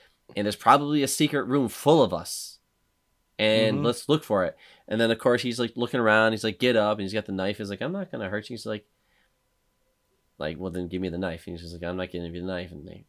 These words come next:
Speaker 1: they wrestle and all that stuff. Piece of fuck. Well, doesn't really beat him up. He just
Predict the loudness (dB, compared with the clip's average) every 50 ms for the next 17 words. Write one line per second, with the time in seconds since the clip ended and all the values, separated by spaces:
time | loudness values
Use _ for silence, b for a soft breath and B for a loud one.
0 | _ -18 -12 -8 -8 -8 -8 -8 -10 -10 -10 -12 -12 -10 -10 -12 -12 -14 _ _
1 | _ _ _ _ _ -10 -10 -10 -8 -6 -4 -4 -4 -4 -4 -6 -6 -6 -6 _
2 | -2 0 0 0 0 0 0 0 0 0 0 -2 0 2 2 2 2 2 -2 -8
3 | -6 -6 -8 -10 -12